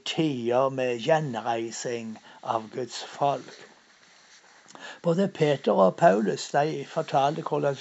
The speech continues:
Gud hadde brukt dem til å føre hedninger til tro på Jesus.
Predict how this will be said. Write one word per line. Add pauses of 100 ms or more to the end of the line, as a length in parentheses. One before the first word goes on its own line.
Gud
hadde
brukt
dem (420)
til
å
føre (120)
hedninger
til
tro (200)
på
Jesus.